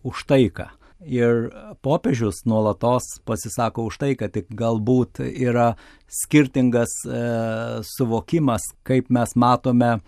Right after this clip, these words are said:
to karo priežastis. Lietuvoje yra labai aišku, kas yra agresorius, kas pradėjo karą. Tuo tarpu, o, popiežius ne vieną kartą yra sakęs šiek tiek apie kitas agresijos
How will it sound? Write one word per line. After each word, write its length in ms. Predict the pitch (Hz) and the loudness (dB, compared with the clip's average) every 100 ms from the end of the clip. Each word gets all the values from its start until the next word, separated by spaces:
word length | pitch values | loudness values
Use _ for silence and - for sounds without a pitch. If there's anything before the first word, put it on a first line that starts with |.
| - _ | -18 _
to 140 | 120 110 | -4 0
karo 340 | 120 113 110 | 2 4 2
priežastis. 800 | - 175 147 85 - - - - _ _ _ | -2 0 0 -2 -10 -18 -20 -20 _ _ _
Lietuvoje 720 | - 120 117 - 107 113 117 143 | -8 -4 -4 -4 -2 0 2 0
yra 140 | 131 117 | 0 -2
labai 240 | 113 117 | 0 0
aišku, 400 | 123 131 131 - - | 2 2 0 -6 -8
kas 240 | - 139 - | -4 -2 -2
yra 260 | 120 110 104 | -2 0 0
agresorius, 640 | 98 113 139 156 143 - | 0 0 -2 -2 -4 -2
kas 160 | 131 110 | -4 -2
pradėjo 460 | 120 113 110 110 101 | -2 0 2 0 2
karą. 400 | 110 113 120 117 - - _ | 4 4 4 -2 -10 -20 _
Tuo 120 | 127 | -6
tarpu, 400 | 110 113 110 - | 0 2 0 0
o, 800 | 113 110 113 135 123 117 113 117 - | -2 0 -4 -8 -10 -10 -10 -12 -12
popiežius 480 | 107 117 127 113 - | -10 -6 -4 -4 -2
ne 100 | 117 | -2
vieną 280 | 113 110 107 | 0 0 -2
kartą 320 | 113 107 110 | -4 -4 -2
yra 220 | 104 101 95 | -2 -4 -4
sakęs 560 | 101 95 90 101 95 - - | -2 -2 -2 -6 -6 -12 -14
šiek 280 | - 120 - | -8 -6 -4
tiek 320 | 127 110 - - 214 | -2 -2 -4 -18 -6
apie 260 | 117 123 113 | -2 0 0
kitas 460 | 117 - 143 - - | -2 2 2 2 -4
agresijos 960 | 110 104 110 104 107 101 92 - - | -2 0 0 0 -2 -2 -4 -10 -18